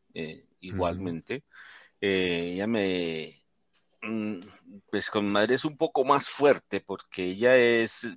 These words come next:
Speaker 1: pues, toda esta cuestión de mis abuelos, de, de, de sus rezos, de sus, eh, de su forma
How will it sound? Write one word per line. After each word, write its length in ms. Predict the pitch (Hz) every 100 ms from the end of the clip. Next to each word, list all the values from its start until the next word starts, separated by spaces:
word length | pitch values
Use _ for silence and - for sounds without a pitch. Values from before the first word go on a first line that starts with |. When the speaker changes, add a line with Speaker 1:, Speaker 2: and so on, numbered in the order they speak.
| _ -
Speaker 1:
pues, 260 | 101 - - _ -
toda 180 | 101
esta 160 | 113 127
cuestión 340 | 147 117 107 113
de 80 |
mis 220 | 123 110 101
abuelos, 560 | 87 101 107 113 110
de, 260 | 107 95 - - - _
de, 280 | 92 87 87
de 160 | 92 90
sus 320 | - 98 90
rezos, 880 | 110 113 110 104 - 104 98 98 98
de 140 | 95
sus, 420 | 87 - 95 - - - - - -
eh, 200 | 101 87 101
de 100 | 110
su 460 | 104 113 107 104 101
forma 580 | - 113 104 120 127 127